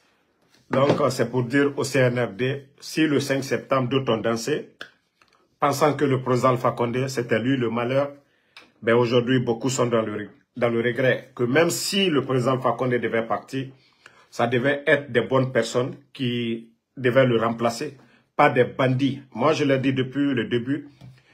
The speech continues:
des gens que le président Alpha Condé a nettoyés, lavés, habillés.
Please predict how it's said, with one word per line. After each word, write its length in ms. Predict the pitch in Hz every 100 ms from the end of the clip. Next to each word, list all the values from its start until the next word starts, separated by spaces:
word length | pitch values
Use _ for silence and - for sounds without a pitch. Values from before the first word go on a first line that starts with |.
| -
des 180 | 135 143
gens 200 | 180 180
que 120 | 180
le 180 | 139 127
président 300 | 143 127 139
Alpha 200 | 131 117
Condé 420 | 123 120 127 -
a 100 | 110
nettoyés, 600 | 98 110 117 113 107 90 123
lavés, 560 | 123 123 127 107 - _ _ _ _ _ _ _ -
habillés. 640 | 165 135 165 175 147 -